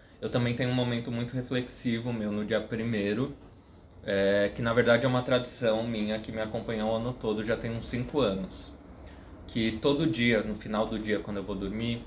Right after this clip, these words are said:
eu escre-, escrevo um verso no meu celular, numa nota que eu tenho, de uma, de um poema.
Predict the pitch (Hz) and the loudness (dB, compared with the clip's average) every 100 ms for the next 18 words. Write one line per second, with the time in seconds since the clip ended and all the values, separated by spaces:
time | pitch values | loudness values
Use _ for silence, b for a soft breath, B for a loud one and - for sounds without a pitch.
0 | - - - - - 110 107 131 120 120 | -14 -18 -20 -8 -4 -4 -2 2 4 4
1 | 120 - - 123 117 123 131 117 107 107 | 2 -6 -8 -4 -2 0 2 6 6 4
2 | - 135 117 110 107 110 110 90 95 107 | 0 -6 -4 -6 -4 -2 0 0 -2 -2
3 | 107 98 98 101 101 107 101 98 98 110 | -2 -2 -2 -4 -6 -8 -6 -6 -4 -4
4 | 117 117 120 120 117 120 113 - 135 107 | -4 -2 2 2 0 -4 -4 0 2 4
5 | 92 90 | 2 -2